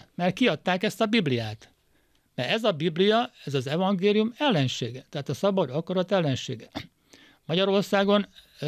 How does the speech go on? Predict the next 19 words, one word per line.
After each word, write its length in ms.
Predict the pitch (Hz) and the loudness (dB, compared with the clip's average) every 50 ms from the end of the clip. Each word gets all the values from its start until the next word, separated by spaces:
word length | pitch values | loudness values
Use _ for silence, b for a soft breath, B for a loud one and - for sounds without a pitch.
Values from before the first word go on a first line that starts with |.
| 156 151 | -2 0
ezerötszázhatvannyolcban 2000 | 143 185 196 180 156 160 185 190 185 - 180 151 147 147 - - _ _ _ _ _ _ _ _ _ - 190 185 - 180 156 147 147 156 170 175 151 147 139 | 2 2 2 2 4 2 0 0 0 0 0 0 0 0 -4 -8 _ _ _ _ _ _ _ _ _ -2 -2 0 0 -2 -2 0 2 0 0 0 0 -2 0
volt 200 | 160 180 170 - | 0 0 0 -2
a 40 | 139 | -2
Tordai 380 | - 170 160 151 143 135 131 | 0 2 2 2 2 2 2
Országgyűlés. 720 | 131 127 113 - - 131 123 120 110 98 101 104 - - - _ - - - - - _ _ B B B B B B B B B B B _ | 0 -2 -4 -4 -6 -6 -4 -4 -6 -8 -8 -8 -8 -8 -8 _ -10 -10 -10 -10 -18 _ _ B B B B B B B B B B B _
A 60 | - - | -18 -4
Tordai 460 | - 175 190 233 208 180 190 175 156 - | 0 2 2 4 4 4 2 2 0 -2
Országgyűlés 640 | 147 151 180 175 - - 180 160 147 139 135 123 117 | -2 0 0 0 0 0 0 2 2 2 0 0 0
szövege 380 | - - 180 160 156 143 131 | 0 0 0 0 2 0 0
világosan 580 | 123 165 190 180 156 135 127 127 - - 127 120 | 0 0 0 0 0 0 -2 -6 -8 -8 -8 -6
kimondja, 640 | - 151 160 165 165 165 160 165 170 170 170 165 _ _ _ _ _ _ _ _ _ _ _ _ _ | -6 -4 -4 -4 -2 -2 0 0 0 0 -2 -4 _ _ _ _ _ _ _ _ _ _ _ _ _
hogy 140 | - 107 101 | -14 -12 -10
Magyarországon 1080 | 107 123 147 156 165 165 170 165 175 165 - - 175 160 156 147 156 156 156 147 143 127 - _ _ _ _ _ _ _ _ _ _ _ _ _ _ _ | -6 -6 -2 0 2 2 4 2 2 2 0 0 0 0 0 0 0 0 0 -2 -4 -6 -10 _ _ _ _ _ _ _ _ _ _ _ _ _ _ _
nincs 380 | 113 117 139 160 165 156 - - - | -4 0 2 2 2 2 0 -4 -8
inkvizíció, 720 | - 151 147 151 120 123 139 127 143 147 139 131 - 147 | -4 -2 -2 -2 0 -2 -2 0 0 -2 -2 -2 -2 -2
és 180 | 131 131 - - | -2 -2 -2 -4
nem 180 | 151 147 147 | -6 -6 -4
is 140 | 131 113 - | -4 -6 -6
lehet, 540 | - 123 120 120 139 180 208 214 - - | -6 -6 -4 -2 2 2 2 0 -2 -12